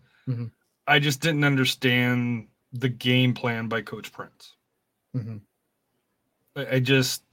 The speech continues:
Speaker 2: 'cause San Antonio is very direct. San Antonio is very physical. Um, but,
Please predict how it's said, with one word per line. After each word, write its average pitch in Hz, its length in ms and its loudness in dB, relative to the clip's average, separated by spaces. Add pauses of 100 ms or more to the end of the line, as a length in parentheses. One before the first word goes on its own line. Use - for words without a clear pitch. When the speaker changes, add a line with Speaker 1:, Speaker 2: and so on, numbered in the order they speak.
(240)
Speaker 2:
'cause 151 180 0
San 175 240 4
Antonio 160 600 4
is 127 120 -4
very 123 360 2
direct. 110 420 -6
San 120 240 -4
Antonio 127 640 0
is 120 100 -4
very 110 280 -8 (100)
physical. 151 720 0 (720)
Um, 107 680 -8 (960)
but, 147 200 -6